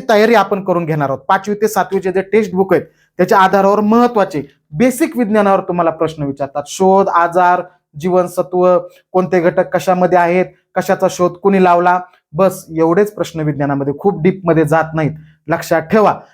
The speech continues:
अशा प्र-, किंवा एखाद्याचं सूत्र विचारतात, बरोबर आहे का, किंवा मिठाचं सूत्र काय आहे, अशा प्रकारे बेसिक, किंवा मिठाला, खाण्याच्या सोड्याला काय म्हणतात, धुण्याच्या सोड्याला काय म्हणतात, असे बेसिक बेसिक जे आहेत ते प्रश्न विज्ञानामध्ये विचारले जातात. राज्यघटना याला सुद्धा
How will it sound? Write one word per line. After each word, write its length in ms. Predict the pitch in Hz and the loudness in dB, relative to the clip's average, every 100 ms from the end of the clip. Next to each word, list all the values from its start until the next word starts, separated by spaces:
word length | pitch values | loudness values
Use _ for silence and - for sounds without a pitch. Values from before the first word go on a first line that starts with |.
| _ | _
अशा 200 | 170 180 | -4 -4
प्र-, 120 | 156 | -4
किंवा 240 | - 175 185 | -2 0 2
एखाद्याचं 580 | 196 196 190 190 196 | 0 -2 -2 0 0
सूत्र 300 | 196 196 214 | -2 -2 2
विचारतात, 460 | 202 196 190 - 175 - _ _ _ | 2 2 0 0 -2 -4 _ _ _
बरोबर 280 | 170 185 180 | 0 2 2
आहे 80 | 175 | 2
का, 120 | 180 | 0
किंवा 500 | 180 - _ 185 175 | -6 -12 _ 0 0
मिठाचं 420 | 175 196 196 190 | 2 0 0 -2
सूत्र 280 | 180 175 180 | -4 -2 -2
काय 200 | 165 170 | 0 2
आहे, 120 | 165 | 2
अशा 220 | 180 190 233 | 0 0 -2
प्रकारे 320 | 233 240 226 | -2 0 0
बेसिक, 280 | 226 226 208 | 0 -2 -4
किंवा 120 | 190 | -2
मिठाला, 320 | 196 202 190 185 | -2 0 -2 -2
खाण्याच्या 340 | 185 190 185 | -4 -4 -4
सोड्याला 300 | 185 180 175 | -2 0 0
काय 140 | 175 175 | 0 0
म्हणतात, 280 | 180 170 | 0 -2
धुण्याच्या 380 | 165 180 180 180 | -2 0 0 -4
सोड्याला 280 | 175 175 170 | -4 -2 -2
काय 160 | 175 170 | 0 -2
म्हणतात, 280 | 170 175 175 _ _ _ | 0 -2 -4 _ _ _
असे 220 | 175 180 | -4 -2
बेसिक 440 | 170 185 208 226 180 | 0 0 0 -2 0
बेसिक 580 | 202 202 202 - - 160 _ _ 156 160 | 0 0 -6 -10 -20 -20 _ _ -4 2
जे 60 | |
आहेत 160 | 208 196 202 | 2 2 -2
ते 60 | |
प्रश्न 320 | 190 190 - 208 | -2 -2 -2 -2
विज्ञानामध्ये 560 | 196 185 180 180 175 | -2 -2 -2 -2 -2
विचारले 300 | 170 170 160 | -2 -2 0
जातात. 200 | 156 170 170 _ - | -2 -2 -6 _ -2
राज्यघटना 600 | 190 233 269 240 233 190 | 0 2 2 2 0 0
याला 260 | 180 208 220 | 0 2 0
सुद्धा 240 | 233 | 0